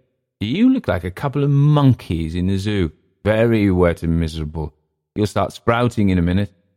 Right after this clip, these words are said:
If you stand long enough in the rain, you'll go green, just like everything else around here. The sky, the rain, the river, even the mud and the leather of your boots.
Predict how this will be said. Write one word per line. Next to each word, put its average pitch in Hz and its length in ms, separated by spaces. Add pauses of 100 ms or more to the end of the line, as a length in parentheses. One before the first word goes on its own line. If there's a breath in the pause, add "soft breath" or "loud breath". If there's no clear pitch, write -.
(160)
If 143 100
you 170 80
stand 156 440
long 147 220
enough 147 200
in 143 60
the 143 100
rain, 98 260
you'll 135 100
go 139 180
green, 139 680
just 110 160
like 117 140
everything 107 300
else 104 240
around 87 300
here. 82 180
The 78 80
sky, 95 580
the 87 120
rain, 85 440
the 85 60
river, 80 340
even 110 240
the 110 60
mud 92 480 (220 soft breath)
and 82 100
the 85 100
leather 101 420
of 107 120
your 110 140
boots. 95 560